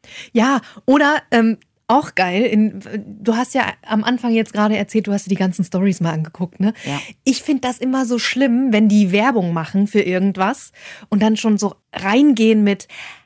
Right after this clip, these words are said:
Speaker 1: „Hallo Mädels, also ich muss euch mal was zeigen.“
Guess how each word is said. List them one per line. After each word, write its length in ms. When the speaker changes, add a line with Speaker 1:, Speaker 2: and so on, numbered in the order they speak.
Speaker 1:
„Hallo 340
Mädels, 580
also 440
ich 180
muss 240
euch 100
mal 160
was 240
zeigen.“ 640